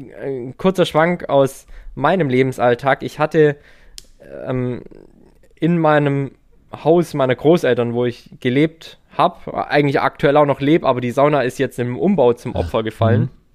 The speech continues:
Speaker 1: Aber ich hatte eine Sauna im Keller und ich hab sie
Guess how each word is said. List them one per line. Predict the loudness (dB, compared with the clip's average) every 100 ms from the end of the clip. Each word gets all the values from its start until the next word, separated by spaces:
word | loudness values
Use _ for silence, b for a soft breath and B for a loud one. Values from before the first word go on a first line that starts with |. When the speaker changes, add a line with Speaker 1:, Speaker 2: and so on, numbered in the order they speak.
| _ _ _ _ -20 -10
Speaker 1:
Aber | -6
ich | -2
hatte | -2 0
eine | -2
Sauna | 0 0 0
im | -4 -6
Keller | -2 2 0 -2 B B B B B
und | 0 2 2 0
ich | -6 -2
hab | -2
sie | -2 -4 -2 -2